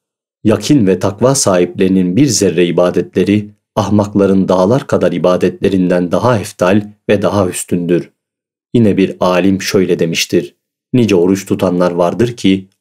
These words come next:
oruç tutmazlar. Nice yiyenler vardır ki oruçludur." Gerçekten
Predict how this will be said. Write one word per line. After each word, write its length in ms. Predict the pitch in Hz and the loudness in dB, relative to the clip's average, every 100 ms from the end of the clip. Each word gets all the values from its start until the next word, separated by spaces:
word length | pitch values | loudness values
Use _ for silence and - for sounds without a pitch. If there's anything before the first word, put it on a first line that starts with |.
| - | -2
oruç 320 | 101 92 - | 0 0 -2
tutmazlar. 680 | - - 90 82 85 78 - _ _ _ | -6 -2 -2 0 0 -2 -4 _ _ _
Nice 280 | 110 113 101 | 0 2 2
yiyenler 540 | 92 90 87 87 87 | 0 0 0 -2 -2
vardır 320 | 90 87 87 - | -2 -2 -2 -4
ki 420 | - 98 95 - | -2 0 0 -2
oruçludur." 640 | 101 92 90 - 90 85 80 - _ _ _ _ _ - | -2 0 -2 -4 -2 -2 -2 -8 _ _ _ _ _ -2
Gerçekten 720 | 107 104 101 95 92 90 | -2 0 -2 -2 -2 -4